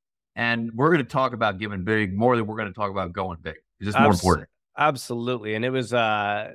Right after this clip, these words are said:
Speaker 2: so refreshing to speak to you when we spoke, because I could talk business all day with everybody, but I can't speak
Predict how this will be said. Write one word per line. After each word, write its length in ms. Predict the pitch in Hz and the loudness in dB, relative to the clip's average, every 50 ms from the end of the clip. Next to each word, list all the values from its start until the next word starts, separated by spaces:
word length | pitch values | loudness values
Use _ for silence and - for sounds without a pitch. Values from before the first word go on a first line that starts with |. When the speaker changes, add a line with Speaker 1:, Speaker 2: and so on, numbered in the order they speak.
| - | -16
Speaker 2:
so 500 | - - - - - - 151 151 151 147 | -16 -14 -12 -10 -4 0 2 4 4 4
refreshing 680 | 139 131 117 - - - 135 131 131 127 - 120 107 104 | 4 2 0 0 -2 0 2 2 2 2 0 -4 -4 -4
to 180 | - - - | -6 -10 -12
speak 380 | - - - - 120 110 - - | -14 -10 -6 -4 -4 -4 -4 -6
to 100 | - 113 | -6 -4
you 300 | 110 104 98 95 95 - | -4 -4 -4 -6 -8 -6
when 160 | - 117 117 117 | -4 -4 -2 -2
we 80 | 117 | -4
spoke, 460 | 107 - - - 117 113 104 92 - _ | -6 -6 -2 0 0 0 0 -2 -6 _
because 400 | 117 117 - - 120 113 107 - _ _ _ _ _ _ _ - | -6 -4 0 0 0 0 0 -2 _ _ _ _ _ _ _ -2
I 140 | - 165 170 | 0 0 0
could 100 | 170 143 | 0 2
talk 220 | 151 139 113 - | 2 2 2 2
business 340 | - 139 127 127 123 113 - | 2 2 2 0 -2 -6 -2
all 220 | - 143 139 131 | 0 2 2 2
day 160 | 117 123 117 | 2 0 0
with 100 | 113 104 | 0 0
everybody, 480 | - 147 175 165 139 104 104 98 98 101 | 0 0 0 0 -2 -4 -4 -6 -6 -4
but 160 | 98 120 120 | 0 2 2
I 60 | 120 | 2
can't 340 | 120 - - 135 139 151 156 | 2 0 0 0 2 2 0
speak 480 | - - - - 135 127 120 - - | -2 -8 -6 -2 0 0 0 -2 -6